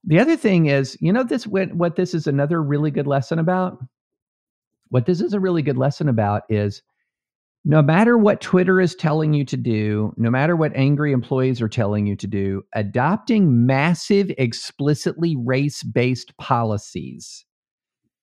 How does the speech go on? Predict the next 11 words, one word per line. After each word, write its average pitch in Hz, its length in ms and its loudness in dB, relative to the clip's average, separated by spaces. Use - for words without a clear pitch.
in 156 360 6
an 139 120 2
American 151 640 2
civil 143 400 0
rights 127 380 0
law 113 280 2
context 104 920 -4
is 135 340 0
a 110 320 0
really, 123 1040 0
really 139 960 0